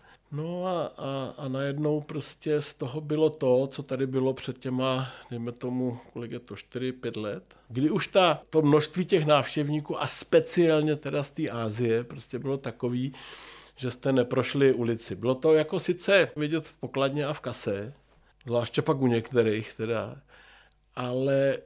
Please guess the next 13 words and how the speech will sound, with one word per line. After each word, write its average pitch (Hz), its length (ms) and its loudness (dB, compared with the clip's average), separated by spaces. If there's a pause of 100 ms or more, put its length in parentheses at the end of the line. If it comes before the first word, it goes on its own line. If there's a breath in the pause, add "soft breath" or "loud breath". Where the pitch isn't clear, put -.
(240)
ne, 160 180 0
to 202 160 4
nemohlo 196 360 6
mít 202 160 2
nějaký 180 260 -2
trvalý 165 380 0
charakter 156 540 -2
prostě, 110 400 -10
jo. 107 160 -4 (160)
Muselo 170 460 8
se 185 140 2
něco 185 280 2
přihodit. 160 540 2